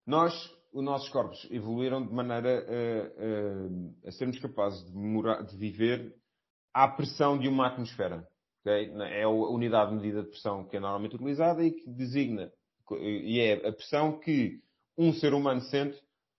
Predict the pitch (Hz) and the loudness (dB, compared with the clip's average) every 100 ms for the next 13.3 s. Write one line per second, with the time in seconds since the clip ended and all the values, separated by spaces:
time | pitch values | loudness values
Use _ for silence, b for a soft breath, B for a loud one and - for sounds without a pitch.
0 | _ - 123 123 127 117 - 147 135 - | _ 8 10 12 10 8 2 0 0 8
1 | 139 139 135 139 120 120 120 110 110 120 | 12 12 10 6 4 6 6 4 -2 0
2 | 131 139 139 131 113 123 123 131 123 123 | 2 2 0 -4 -2 -2 0 0 0 -6
3 | - 135 131 123 123 120 113 120 117 104 | 0 0 2 0 0 -2 -4 -4 -2 -2
4 | 90 - - - 104 107 - - 139 107 | -6 -10 -12 -8 -4 -6 -4 -2 0 -2
5 | 113 107 127 120 139 127 123 120 117 110 | -4 -8 -10 -6 -4 -4 -6 -8 -8 -8
6 | 107 95 - 90 - - _ _ _ _ | -8 -10 -12 -20 -20 -20 _ _ _ _
7 | _ _ _ - 180 165 156 151 147 143 | _ _ _ -4 0 2 2 2 0 0
8 | - 139 135 131 123 127 123 113 - _ | -4 -2 0 -2 -2 -2 -2 -6 -16 _
9 | _ _ _ 101 117 110 104 104 92 - | _ _ _ -6 -4 -4 -4 -4 -6 -8
10 | _ _ _ _ _ _ _ 131 - 185 | _ _ _ _ _ _ _ -4 2 4
11 | 160 143 113 123 107 107 117 _ _ _ | 4 2 0 -2 -4 -8 -18 _ _ _
12 | _ _ _ - 110 113 117 117 110 107 | _ _ _ -8 -6 -4 -6 -4 -2 2
13 | 104 90 | 2 0